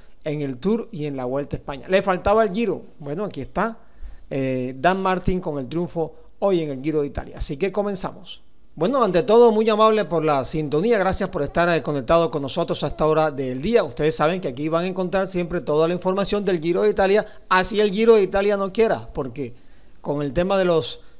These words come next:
de las suspensiones y de los bloqueos, pues están perjudicando no solamente a nosotros, sino también a toda la gente que quiere recibir la información.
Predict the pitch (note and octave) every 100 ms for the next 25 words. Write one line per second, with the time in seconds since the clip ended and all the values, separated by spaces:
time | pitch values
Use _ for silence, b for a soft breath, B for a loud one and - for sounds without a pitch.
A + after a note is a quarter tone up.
0 | b - D3 D3+ C#3+ C3+ - C#3 A#2 G3+
1 | A3 G3+ E3 D#3+ D3+ D3 B2+ C#3 C3 F#3+
2 | G3 F#3 b b - D#3 C3+ D3+ D3+ F3+
3 | E3 D3+ B2+ D#3+ F3+ E3+ F3 G#3+ G#3+ A3
4 | A#3+ A3 E3 A3 G3+ D3+ C#3+ D3 F#3 E3+
5 | F3+ E3+ E3+ E3+ D#3 D#3+ F3+ - C3+ -
6 | b b - D#3 D#3+ D#3+ D3 C#3 D3 D3+
7 | C#3+ C3 A2+ G#2+ -